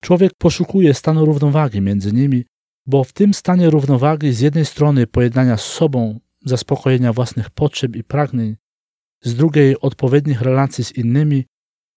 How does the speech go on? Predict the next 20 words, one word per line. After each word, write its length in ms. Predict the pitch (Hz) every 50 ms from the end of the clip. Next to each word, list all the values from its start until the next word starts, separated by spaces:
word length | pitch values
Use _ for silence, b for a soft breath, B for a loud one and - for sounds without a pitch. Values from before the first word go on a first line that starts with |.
| _
może 500 | 135 135 131 131 117 123 123 123 120 120 - _ _
najlepiej 560 | 139 131 123 117 110 110 104 - 113 107 104 101
funkcjonować. 920 | - - 123 - - - 123 123 123 107 82 - - - - - - _ _ _ _ _ _ _ _ _ _ _ _ _ _ _ _ _ _ _ _ _ _
Wszelkie 440 | - - - 175 175 170 - 165 147
zbytnie 420 | 127 120 135 147 - - 147 135
skoncentrowanie 840 | 127 - - - 143 135 - 139 131 131 127 131 123 127 131 123 117
na 120 | 113 113 110
sobie 500 | - - 160 160 143 127 123 120 113 113 _ _ _ _ _ _ _ _ _ _ _ _
albo 320 | - 131 123 123 120 131
uzależnienie 840 | 131 - 151 143 131 143 139 131 127 117 120 139 156 156 151 139 -
od 280 | 123 117 113 - _
innych 540 | 156 156 151 151 143 135 127 117 - - _ _ _ _
prowadzi 540 | - 147 143 127 127 127 131 123 123 131 120
do 140 | 113 117 110
życia 400 | 110 123 - - 123 113 110 110
niepojednanego, 1000 | 107 110 127 135 - - 120 117 117 107 104 113 117 117 127 131 117 95 92 98 - _ _ _ _ _ _ _ _ _ _ _ _ _ _ _ _ _
a 120 | - 160
w 60 | -
konsekwencji 680 | - - 160 143 - 156 - - 113 107 104 - - 110
rozbitego. 580 | 104 107 98 101 104 101 - 101 90 82 82